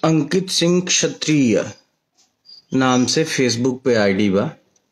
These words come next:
इस भाई से हम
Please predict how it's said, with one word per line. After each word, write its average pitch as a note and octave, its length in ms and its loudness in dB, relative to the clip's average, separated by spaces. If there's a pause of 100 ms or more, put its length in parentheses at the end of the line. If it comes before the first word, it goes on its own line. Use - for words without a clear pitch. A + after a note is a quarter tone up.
(3750)
इस F#3+ 180 0
भाई C#3+ 440 2
से G#3+ 200 0
हम G#3 400 2